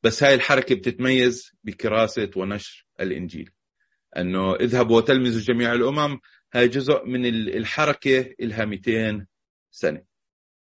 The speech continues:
وفي نفس الوقت ما ننسى صناعة الخير، ولا سيما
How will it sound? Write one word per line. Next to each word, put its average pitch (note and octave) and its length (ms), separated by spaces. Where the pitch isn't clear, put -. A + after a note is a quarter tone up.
وفي F#2+ 200
نفس B2 180
الوقت A#2+ 480
ما A#2+ 180
ننسى A#2 540
صناعة A2 420
الخير، G2+ 640
ولا G2+ 260
سيما G2+ 840